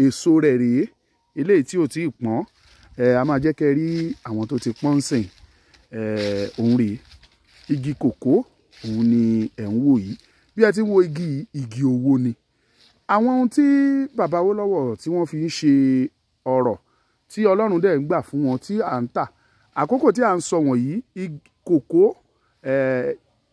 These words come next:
orílẹ̀-èdè Nàìjíríà, tí a lè sọ pé ilẹ̀ Yorùbá ni orílẹ̀-èdè tí wọ́n ń pèsè kòkó jù ní gbogbo àgbáńlá ayé ní gbogbo àkókò náà.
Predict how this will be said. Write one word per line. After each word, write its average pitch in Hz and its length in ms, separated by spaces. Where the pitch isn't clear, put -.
orílẹ̀-èdè 208 640
Nàìjíríà, 151 800
tí 165 120
a 180 80
lè 185 120
sọ 202 180
pé 214 160
ilẹ̀ 175 340
Yorùbá 147 440
ni 165 240
orílẹ̀-èdè 190 720
tí 214 120
wọ́n 226 260
ń 226 60
pèsè 160 340
kòkó 147 400
jù 165 180
ní 131 120
gbogbo 135 260
àgbáńlá 131 560
ayé 139 260
ní 170 120
gbogbo 143 280
àkókò 131 400
náà. 120 220